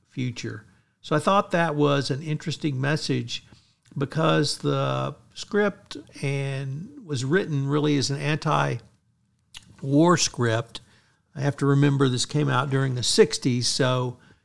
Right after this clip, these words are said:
it's not too surprising that we would have a anti-war script. And William Campbell, the actor, a fine actor indeed, who plays Trelane, uh, was viewed, uh, or rather the role was viewed as that as an English fop.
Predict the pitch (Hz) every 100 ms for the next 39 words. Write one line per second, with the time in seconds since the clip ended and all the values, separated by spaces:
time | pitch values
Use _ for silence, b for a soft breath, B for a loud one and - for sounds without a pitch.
0 | _ - 143 135 - 151 123 127 - 143
1 | 139 135 139 123 120 120 127 180 131 135
2 | 120 131 131 123 123 123 123 127 - 131
3 | 127 117 127 139 151 143 - B B B
4 | - 131 127 123 - b b b 139 139
5 | 139 139 139 240 160 165 139 - 196 196
6 | 196 135 123 143 143 131 131 135 - 143
7 | 139 131 - 123 151 160 160 143 139 135
8 | 123 120 156 160 143 123 127 - 156 165
9 | - - 117 117 120 127 - B B B
10 | B - 123 127 135 135 120 139 156 156
11 | 156 151 127 - 139 127 127 143 139 147
12 | 143 127 131 165 180 170 104 131 123 120
13 | 110 127 127 127 123 123 120 131 123 110
14 | - 127 139 - -